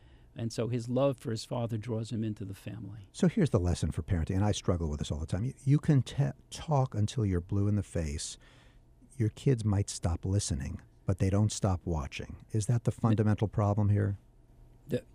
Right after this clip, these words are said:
Speaker 1: absolutely. The, the, the Vito Corleone's life provides a model that his children who adore him want to emulate. And wanting to emulate who he is,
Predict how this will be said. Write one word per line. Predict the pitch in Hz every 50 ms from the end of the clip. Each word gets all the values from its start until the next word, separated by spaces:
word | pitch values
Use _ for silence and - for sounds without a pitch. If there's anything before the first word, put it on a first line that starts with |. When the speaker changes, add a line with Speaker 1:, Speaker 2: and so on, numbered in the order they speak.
| - -
Speaker 1:
absolutely. | 120 110 - - 107 98 98 98 - 104 101 - - - - -
The, | - 120 110 110 113 113 - - - -
the, | 113 117 117 110 - -
the | - 113 123 98 - - _ -
Vito | - - 120 110 123 135 139 139 139 139 139 - - - - - - - - -
Corleone's | - - 135 123 123 120 120 113 120 120 120 117 117 117 117 113 113 120 - - - - - - - - - _ - -
life | 120 127 123 123 123 123 - - - - -
provides | - - 113 107 123 117 113 120 117 110 104 - - -
a | 117
model | 107 101 101 104 107 113 117 110 101 98 92 101 - - _ - - - - - - - - -
that | - 117 110
his | 110 104 - -
children | - - 135 120 123 113 123 117 113
who | - 110
adore | 110 107 104 104 120 120 117 117
him | 117 120 110 104 107 104 - - - - - - - - - -
want | 127 113 117 110 104 104 - - - -
to | - 117 107 107 104 -
emulate. | - 113 104 101 104 101 92 90 90 92 - - - - - - - - - - - - - -
And | - 120 110 107 - -
wanting | 110 117 120 127 131 120 110
to | - - -
emulate | 123 127 127 127 127 123 117 120
who | - - - 147 127
he | - 139 127
is, | 110 - 160 156 120 113 101 -